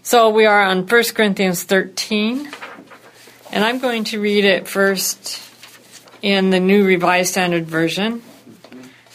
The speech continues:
and then, uh, Ed is gonna read it for us in the, the Remedy Version. So, "If I speak in the tongues of mortals and of angels, but do not have love,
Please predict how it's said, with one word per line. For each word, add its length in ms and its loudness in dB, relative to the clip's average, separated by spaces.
and 180 -2
then, 280 2
uh, 460 -4
Ed 200 0
is 140 -4
gonna 220 -2
read 180 -2
it 80 -8
for 220 -2
us 400 -2
in 320 -2
the, 420 0
the 320 -2
Remedy 540 0
Version. 560 -10
So, 240 -14
"If 280 0
I 180 0
speak 400 -2
in 80 -2
the 80 -2
tongues 480 -2
of 80 -2
mortals 680 -2
and 140 -8
of 100 -10
angels, 640 -8
but 200 -4
do 120 -2
not 240 -2
have 260 -4
love, 480 -8